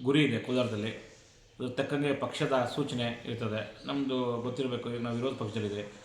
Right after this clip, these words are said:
ನಮ್ಮದೇ ಆದಂಥ ಹೋರಾಟಗಳಿರ್ತವೆ. ಪಕ್ಷನ ಸದೃಢವಾಗಿ ಬೂತ್ ಮಟ್ಟದಲ್ಲಿ ಬೆಳೆಸ್ಬೇಕು ಅನ್ನೋದೊಂದು, ಆ, ಆಸೆ ಇದೆ. ಆ, ಒಂದು ಏನು ಇವತ್ತು ಆರು ವಿಧಾನಸಭಾ ಕ್ಷೇತ್ರದಲ್ಲಿ at least ನಾಲ್ಕರಿಂದ ಐದನ್ನು ನಾವು ಗೆಲ್ಲೋ ಮುಖಾಂತರ, ಈಗಾಗಲೇ ನಾಲ್ಕು ಕ್ಷೇತ್ರದ ನಾವು ಪ್ರಬಲವಾಗಿದ್ದೀರಿ,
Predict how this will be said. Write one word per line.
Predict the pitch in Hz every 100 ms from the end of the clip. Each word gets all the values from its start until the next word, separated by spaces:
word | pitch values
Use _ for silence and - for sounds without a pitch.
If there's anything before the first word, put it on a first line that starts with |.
| - - -
ನಮ್ಮದೇ | 113 120
ಆದಂಥ | 120 117 113
ಹೋರಾಟಗಳಿರ್ತವೆ. | 107 123 120 107 104 101 98 98 - - - - - - - -
ಪಕ್ಷನ | - - 160 151
ಸದೃಢವಾಗಿ | 147 131 143 135 127 135 135 -
ಬೂತ್ | 131 151 147
ಮಟ್ಟದಲ್ಲಿ | 127 123 123 131 - - - - - 113
ಬೆಳೆಸ್ಬೇಕು | 110 127 135 131 120
ಅನ್ನೋದೊಂದು, | 117 113 117 120 110 98 - -
ಆ, | 120 107 104 98
ಆಸೆ | 107 -
ಇದೆ. | 113 107 107 - - - - - - -
ಆ, | 120 117 113 117
ಒಂದು | 123 127
ಏನು | 143
ಇವತ್ತು | 135 113 127
ಆರು | 113 127 139 135 127 123
ವಿಧಾನಸಭಾ | 123 131 131 123 123
ಕ್ಷೇತ್ರದಲ್ಲಿ | - 123 127 135
at | 120 143 135
least | -
ನಾಲ್ಕರಿಂದ | 123 135 143 139 131
ಐದನ್ನು | 127 131 131
ನಾವು | 131 117
ಗೆಲ್ಲೋ | 110 127
ಮುಖಾಂತರ, | 123 123 123 117 127 123
ಈಗಾಗಲೇ | 139 143
ನಾಲ್ಕು | 131 127 -
ಕ್ಷೇತ್ರದ | 139 131 127
ನಾವು | 120
ಪ್ರಬಲವಾಗಿದ್ದೀರಿ, | 104 - 120 131 131 110 98 90